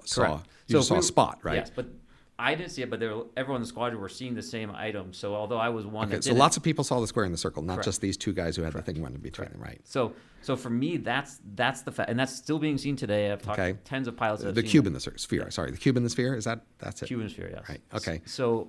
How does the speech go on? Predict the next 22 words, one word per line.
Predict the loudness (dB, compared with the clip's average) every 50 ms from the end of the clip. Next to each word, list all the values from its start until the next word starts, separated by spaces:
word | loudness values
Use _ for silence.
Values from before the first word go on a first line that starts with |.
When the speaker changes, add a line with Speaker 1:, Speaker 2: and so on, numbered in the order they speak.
| -8
Speaker 2:
when | -6 -4 -2 0
I | 0 0
think | -2 -2 -4 -4 -4
about, | -2 0 2 2 2 0 -2 -6 -16 _ _ _ _ _ _ -6
um, | -4 -2 -2 -2 -2 -2 -4 -6 -10 -12 -14 -20 -20 -20 -20 -20 -20 -12 -6
just | -4 -4 -4 -4
the | -4
radar | -2 -2 0 0 0 0 0
and | -2 -4
just | -6 -6 -6
the | -6 -8
A | -8
T | -6 -8 -10
flir, | -10 -8 -4 -2 0 0 0 -2 -4 -8 -12 -20 -20 -20 -18 -18 -14 -10
the | -10 -10
f-, | -10 -10 -18 -12 -4
technology | -4 -2 0 0 0 0 0 0 0 0
that | 0 0
you | -2 -4
described, | -6 -6 -4 -2 2 2 2 2 0 -2 -6
use | -10 -10 -6
plasma | -2 0 0 0 0 0 -4 -4 -6 -8